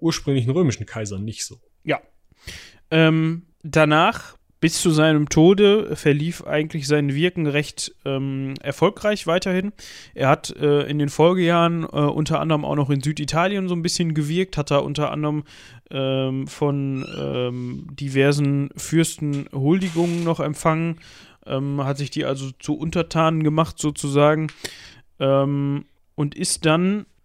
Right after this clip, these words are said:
Speaker 2: im Jahr, äh, neunhundertdreiundsiebzig am siebten Mai verstorben.
Speaker 1: Ja, allerdings nicht mehr in Italien. Ähm, er hatte sechs Jahre noch,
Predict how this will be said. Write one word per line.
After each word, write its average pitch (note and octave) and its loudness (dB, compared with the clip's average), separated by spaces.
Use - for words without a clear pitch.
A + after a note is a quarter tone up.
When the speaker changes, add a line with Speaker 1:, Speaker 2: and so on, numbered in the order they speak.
Speaker 2:
im D3 -2
Jahr, C#3+ -2
äh, - -20
neunhundertdreiundsiebzig D#3+ 2
am C#3+ -4
siebten C3+ -6
Mai A#2+ -2
verstorben. C3+ -2
Speaker 1:
Ja, A#2+ 0
allerdings F3+ 2
nicht F#3 -2
mehr G3 0
in F3 0
Italien. C#3 -4
Ähm, B2+ 0
er G#2 -2
hatte C#3 0
sechs A#2+ 0
Jahre D3+ 2
noch, D#3+ -2